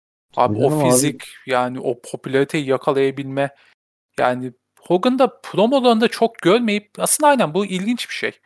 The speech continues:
Speaker 1: Hogan'ın ring içinde benim için en önemli özelliği şuydu. Seyirciyi o kadar güzel okuyordu ki ne zaman Hulk up, e, Hulk up yapacağı, ne zaman satacağını çok iyi biliyordu.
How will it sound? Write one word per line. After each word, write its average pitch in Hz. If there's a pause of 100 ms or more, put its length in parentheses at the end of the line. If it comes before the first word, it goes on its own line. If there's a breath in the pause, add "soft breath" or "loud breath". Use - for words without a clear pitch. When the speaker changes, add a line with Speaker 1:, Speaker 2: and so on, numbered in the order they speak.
(600 soft breath)
Speaker 1:
Hogan'ın 247
ring 240
içinde 190
benim 185
için - (160)
en 214
önemli 143
özelliği 139
şuydu. 165 (500 loud breath)
Seyirciyi 185
o 143
kadar 175
güzel 139
okuyordu 135
ki - (260 soft breath)
ne 147
zaman 175 (140)
Hulk 147
up, -
e, 135
Hulk 147
up -
yapacağı, 127 (300 soft breath)
ne 147
zaman 165
satacağını 143
çok -
iyi 165
biliyordu. 151